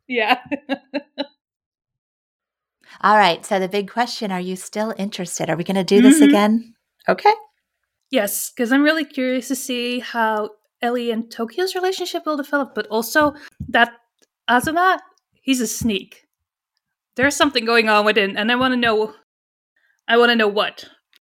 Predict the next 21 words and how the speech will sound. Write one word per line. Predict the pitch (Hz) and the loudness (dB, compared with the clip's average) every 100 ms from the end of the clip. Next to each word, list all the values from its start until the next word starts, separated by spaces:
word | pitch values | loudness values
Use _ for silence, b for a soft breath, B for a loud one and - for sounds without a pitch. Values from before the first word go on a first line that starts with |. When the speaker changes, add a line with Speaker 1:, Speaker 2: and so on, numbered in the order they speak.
| _ _ _ _ _ _ _ | _ _ _ _ _ _ _
Speaker 2:
Yes. | 175 160 156 - - - _ _ _ _ _ _ _ _ _ _ | 2 2 2 -4 -6 -8 _ _ _ _ _ _ _ _ _ _
So | - 226 202 196 - | 0 2 2 -2 -2
my | 202 226 | -2 0
theories | 269 269 262 269 - | -4 -4 -4 -6 0
are | 185 147 - 170 175 _ | 4 4 2 -4 -8 _
he's | - 196 185 | -8 -6 -2
either | 196 196 180 | -2 0 0
an | 170 | 0
embarrassing | 165 165 180 233 277 285 302 302 | -2 -4 0 2 2 0 -4 -2
Chojin, | 302 285 294 294 294 294 302 B B B | 2 2 2 0 0 -2 -8 B B B
or | - 196 | 2 4
he | 202 208 | 4 2
didn't | 202 214 233 | 0 0 0
take | 262 247 | -2 -4
the | 254 | -6
serum | - 220 214 214 | -4 -2 0 0
because | 202 202 185 | -2 -2 -4
he's | 196 185 | -2 0
actually | 185 185 185 170 | 0 0 -2 -2
a | 165 | -4
coward. | - 185 165 151 196 - | -4 0 2 2 0 -4